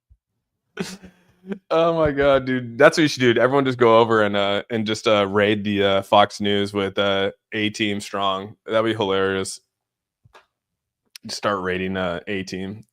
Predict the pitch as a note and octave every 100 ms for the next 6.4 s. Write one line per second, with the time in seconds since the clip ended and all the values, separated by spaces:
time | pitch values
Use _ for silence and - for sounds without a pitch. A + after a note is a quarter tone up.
0 | - - E2+ A#2 - - - _ _ -
1 | - - _ _ _ _ _ _ A#2+ B2
2 | B2+ - B2 A#2 - G#2+ A2 A2 A2 A2
3 | G#2 - G#2 G#2 G#2 G2 G#2 G2+ - G#2
4 | G#2 A2 A2 B2 A#2 - _ - - _
5 | _ _ - G3 G3 - D#3 - D3+ -
6 | C#3 - C3 -